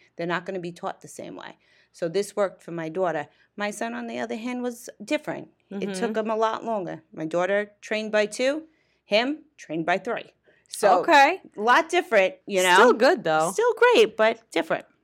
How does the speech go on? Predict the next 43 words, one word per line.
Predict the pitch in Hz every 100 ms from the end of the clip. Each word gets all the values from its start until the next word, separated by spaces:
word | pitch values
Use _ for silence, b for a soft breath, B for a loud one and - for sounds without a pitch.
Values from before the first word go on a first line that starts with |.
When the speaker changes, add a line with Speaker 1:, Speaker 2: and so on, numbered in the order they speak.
| _ b b b
Speaker 2:
I | 220 247
like | 269 285 285
that | 233 220 208
with | 214
your | 208 190
daughter | 190 190
you | 185 180
used, | 170 175 185 190 - - -
um, | - 170 156 160 -
something | 185 180 190
that | 175 165
was | 160
highly | - 175 175 180 180 175 - b b -
reinforcing, | 180 175 170 175 180 - 160
like | 160
the | 160
M | 170 180
and | 170 160 170
Ms, | 170
and | 175 175
you |
Speaker 1:
Yes. | 185
Speaker 2:
saved | - 180 180 185 165
the | 165
M | 165 170
and | 170
Ms | 160
Speaker 1:
Yes, | 160 - - 175
you | 190
Speaker 2:
for | 180
Speaker 1:
can't | 247
Speaker 2:
potty | 180 170
Speaker 1:
give | 165
them, | 156 156
Speaker 2:
training. | 151 156 156 _ _ -
Speaker 1:
yeah, | 175 147
you | 156 180
can't | - 214 202
give | 196 170
them | 160
that | 156 143 -
big | 170
reinforcer | 160 170 165 160 165 160 160 151